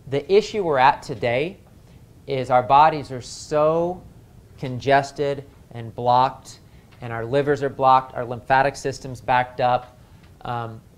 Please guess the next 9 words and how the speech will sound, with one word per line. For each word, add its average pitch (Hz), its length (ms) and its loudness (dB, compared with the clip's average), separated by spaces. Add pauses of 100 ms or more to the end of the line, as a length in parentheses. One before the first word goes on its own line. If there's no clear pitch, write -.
(140)
we 151 140 -8
can't 170 300 -8
process 139 760 -4
dairy 131 280 -2
because 147 340 -4
it's 160 140 -10
a 156 40 -4
heavy 147 300 -2
food, 170 420 -6